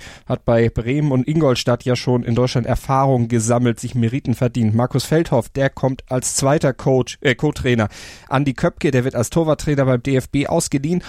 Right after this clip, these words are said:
Und Arne Friedrich, der besetzt eine neu geschaffene Position des Performance Managers.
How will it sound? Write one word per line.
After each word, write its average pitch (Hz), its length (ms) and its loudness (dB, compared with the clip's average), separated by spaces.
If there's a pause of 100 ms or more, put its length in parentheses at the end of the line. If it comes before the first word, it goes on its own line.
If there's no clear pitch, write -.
(100)
Und - 180 -2
Arne 147 240 0
Friedrich, 175 400 -2
der - 80 2
besetzt 135 500 -2
eine 123 140 2
neu 135 260 2
geschaffene 151 500 0
Position 147 520 -2
des 135 140 -2
Performance 156 720 0
Managers. 120 480 2